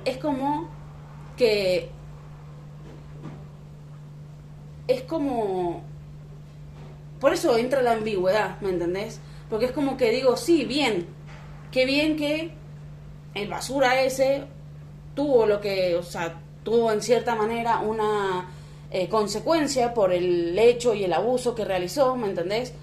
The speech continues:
Pero al mismo tiempo es esto de la justicia podría llegar a haber intervenido de otra manera y él no se estaría preso un montón de tiempo, tal vez sufriendo un montón de más,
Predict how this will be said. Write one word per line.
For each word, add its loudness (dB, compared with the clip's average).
Pero 4
al 4
mismo 0
tiempo 0
es 0
esto 4
de 0
la -2
justicia -2
podría 0
llegar 0
a 2
haber 4
intervenido 2
de 6
otra 2
manera 2
y 4
él 0
no 0
se -6
estaría 0
preso 0
un 0
montón 4
de 6
tiempo, 2
tal 4
vez 4
sufriendo 2
un 0
montón 4
de 0
más, 0